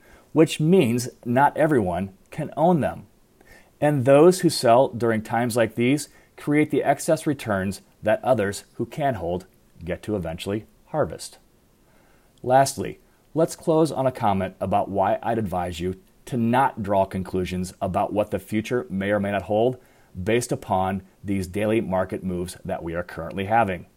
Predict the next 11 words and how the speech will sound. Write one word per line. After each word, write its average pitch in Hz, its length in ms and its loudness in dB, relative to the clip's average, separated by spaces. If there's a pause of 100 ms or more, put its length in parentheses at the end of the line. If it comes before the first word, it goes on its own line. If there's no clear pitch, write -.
(760)
And 143 100 2
I 147 80 8
think 156 220 -2
it 151 80 4
is 147 140 0
helpful, 180 560 2 (300)
along 127 320 2
with 135 140 -2
my 127 160 0
earlier 139 360 2
comments 90 480 -8